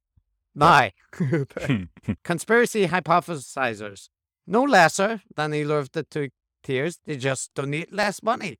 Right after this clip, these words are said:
Speaker 1: That's fine. It's a reasonable thing to do, and, and we appreciate it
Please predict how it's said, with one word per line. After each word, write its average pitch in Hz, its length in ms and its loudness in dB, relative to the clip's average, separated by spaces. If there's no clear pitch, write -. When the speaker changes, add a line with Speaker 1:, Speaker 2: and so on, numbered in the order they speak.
Speaker 1:
That's 151 300 0
fine. 147 480 0
It's - 120 -14
a 135 80 -2
reasonable 180 440 0
thing 165 260 -4
to 156 100 -6
do, 131 360 -2
and, 131 720 -2
and 147 140 0
we 180 80 4
appreciate 170 520 -2
it 151 240 -2